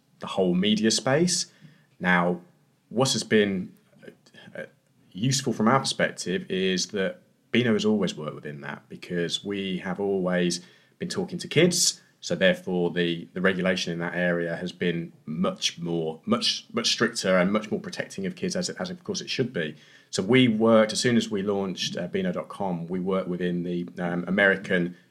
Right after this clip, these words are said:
coppa, which is Children's Online Privacy Protection Act, and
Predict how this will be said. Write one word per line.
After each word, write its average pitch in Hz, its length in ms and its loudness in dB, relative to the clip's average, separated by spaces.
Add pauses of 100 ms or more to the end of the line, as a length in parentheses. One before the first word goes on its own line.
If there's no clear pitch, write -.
(340)
coppa, 151 420 2 (120)
which - 220 -8
is 90 140 -2
Children's 90 540 -4
Online 92 640 -4
Privacy 92 340 -2
Protection - 440 -4
Act, - 300 -4 (400)
and 95 340 8